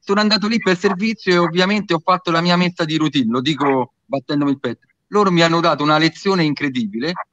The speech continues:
e quando il sacerdote, "Adesso come facciamo, come facciamo?", eh?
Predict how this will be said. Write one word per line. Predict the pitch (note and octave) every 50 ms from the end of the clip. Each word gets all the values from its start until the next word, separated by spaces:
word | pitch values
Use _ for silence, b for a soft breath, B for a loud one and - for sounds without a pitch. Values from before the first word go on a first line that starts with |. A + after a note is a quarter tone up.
| _ _
e | - D#3 -
quando | - A3+ B3 B3 A3 F#3+
il | E3
sacerdote, | - D#3+ C#3+ D#3 C#3+ D3 F#3+ F3 D#3+
"Adesso | D#3 F3+ F3 - D#3+
come | D3+ E3 E3
facciamo, | D3+ D#3+ - - F#3 F#3 E3+
come | D3+ D#3+ D#3 D#3 D#3
facciamo?", | D#3+ E3 F3+ F#3 G#3+
eh? | A#3